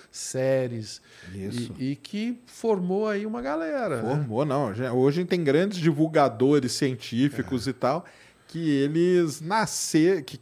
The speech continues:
Speaker 2: criou essa vontade, né?
Speaker 1: É.
Speaker 2: Da onde que veio essa, aque-, aquele, "Ah, não, quero fazer isso."
Speaker 1: É.
Speaker 2: É de vendo esse, vendo o, o próprio Tiburcio, com certeza
Speaker 1: É.
Speaker 2: inspirou muita gente.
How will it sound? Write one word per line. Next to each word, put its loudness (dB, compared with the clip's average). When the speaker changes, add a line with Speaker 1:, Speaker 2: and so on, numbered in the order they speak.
Speaker 2:
criou 4
essa -2
vontade, 0
né? 0
Speaker 1:
É. -10
Speaker 2:
Da 6
onde 2
que 0
veio 4
essa, 0
aque-, -4
aquele, -2
"Ah, 0
não, -4
quero 0
fazer -2
isso." -4
Speaker 1:
É. 0
Speaker 2:
É 2
de 0
vendo 0
esse, -4
vendo 4
o, 4
o -6
próprio 2
Tiburcio, 0
com -4
certeza -2
Speaker 1:
É. -12
Speaker 2:
inspirou -2
muita 0
gente. -2